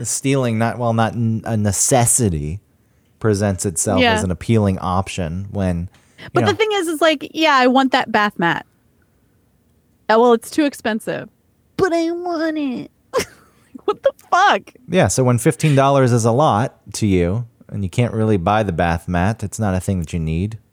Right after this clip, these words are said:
Speaker 1: It's a superfluous purchase.
Speaker 2: Superfluous.
Speaker 1: Superfluous.
Speaker 2: Superfluous.
Speaker 1: Um,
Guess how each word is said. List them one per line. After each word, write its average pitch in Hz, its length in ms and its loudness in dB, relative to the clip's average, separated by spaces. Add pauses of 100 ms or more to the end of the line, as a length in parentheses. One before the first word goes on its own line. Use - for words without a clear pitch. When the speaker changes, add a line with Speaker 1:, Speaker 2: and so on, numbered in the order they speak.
(440)
Speaker 1:
It's - 160 -14
a 92 60 -10
superfluous 90 800 -8 (100)
purchase. - 680 -4 (920)
Speaker 2:
Superfluous. - 1600 -4
Speaker 1:
Superfluous. 85 1000 -8 (680)
Speaker 2:
Superfluous. - 920 -8 (380)
Speaker 1:
Um, 85 600 0